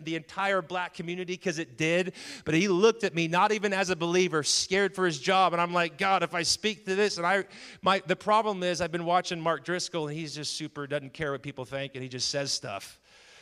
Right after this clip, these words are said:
But he's like, "If you don't ever speak to issues, you'll be hit from every side." And when I read this article that my own mentor from afar, John Tyson, suggested,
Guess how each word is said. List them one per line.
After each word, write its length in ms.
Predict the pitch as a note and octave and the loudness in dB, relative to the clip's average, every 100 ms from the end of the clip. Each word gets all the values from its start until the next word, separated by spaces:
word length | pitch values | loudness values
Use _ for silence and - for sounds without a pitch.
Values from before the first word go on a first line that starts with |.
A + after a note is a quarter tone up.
| - - _ - _ _ _ _ _ - | -20 -20 _ -20 _ _ _ _ _ 0
But 40 | |
he's 120 | E3+ | 2
like, 140 | F3 E3+ | 2 -2
"If 140 | D#3 | -4
you 100 | E3 | -6
don't 320 | D3+ F#3 G#3 | 2 4 4
ever 220 | A3 F3+ D#3+ | 2 0 0
speak 380 | - G#3 G#3 | 0 -2 -2
to 140 | F#3+ D3+ | -4 -4
issues, 380 | F#3+ - E3 C#3+ | -4 -6 -8 -6
you'll 100 | F3 | -6
be 160 | F3 | -6
hit 280 | C#3+ F3+ - | -6 -8 -6
from 180 | E3 D3+ - | -6 -6 -4
every 380 | F#3 F3+ E3 | -4 -2 -4
side." 500 | C#3+ - A#2+ G#2 F#2 - _ _ _ _ _ _ _ F#3+ F#3+ - _ _ _ _ _ _ _ E3 _ _ _ _ _ _ _ _ - | -4 -4 -6 -10 -14 -20 _ _ _ _ _ _ _ _ _ -20 _ _ _ _ _ _ _ _ _ _ _ _ _ _ _ _ -8
And 140 | D#3 | -2
when 80 | E3+ | 2
I 80 | F3+ | 2
read 300 | E3+ G3+ G3 | 2 2 2
this 160 | F#3+ | 0
article 420 | - F#3 F#3 F3 D#3+ | 2 2 2 -2 -4
that 120 | D#3 | -4
my 200 | E3 F3 | -2 -2
own 300 | F3+ F#3+ D#3+ | -2 -2 -4
mentor 540 | E3+ F#3 F#3 E3 D3 - _ | -4 -4 -4 -2 -4 -6 _
from 180 | - D#3+ | -10 -8
afar, 380 | C#3 C#3+ E3 C#3+ | -6 -2 0 0
John 260 | C#3 D#3+ | -2 -4
Tyson, 480 | D3+ D#3+ D#3+ - D3 | -4 -8 -8 -8 -10
suggested, 800 | B2 C#3+ B2 C#3+ E3 - C#3 B2+ | -8 -8 -8 -6 -6 -6 -8 -12